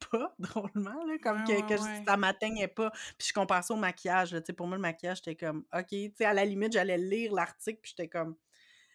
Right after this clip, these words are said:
Speaker 1: c'est comme si je lisais, euh, la réalité d'une personne, euh, qui,
Speaker 2: Hmm.
Speaker 1: qui vit, euh, qui vit dans un pays complètement différent au-, du mien, là.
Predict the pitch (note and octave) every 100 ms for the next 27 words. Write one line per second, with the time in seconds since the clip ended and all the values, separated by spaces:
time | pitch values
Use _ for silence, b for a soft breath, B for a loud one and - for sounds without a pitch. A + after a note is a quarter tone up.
0 | b - F#3+ G3 - F#3 F#3 E3+ F3+ G3
1 | G3 F3 D#3+ E3 E3+ F#3 F3 F3 - F#3+
2 | G3+ F#3 F3+ E3+ - - F#3 F#3+ G3 F3
3 | D#3+ D#3 D3+ E3 _ _ _ _ _ _
4 | _ G3+ G3+ F#3+ F3+ F3+ E3+ F3+ F3+ F3+
5 | F3+ F3+ F3 D#3+ D3+ C#3+ C#3+ D#3+ - _
6 | _ _ _ - F#3 F3 F#3+ F3 F3 E3+
7 | E3 D#3+ F3+ F3+ E3+ F3 E3 E3 - D#3+
8 | E3 E3 E3 D#3+ E3 D3+ F#3+ G3+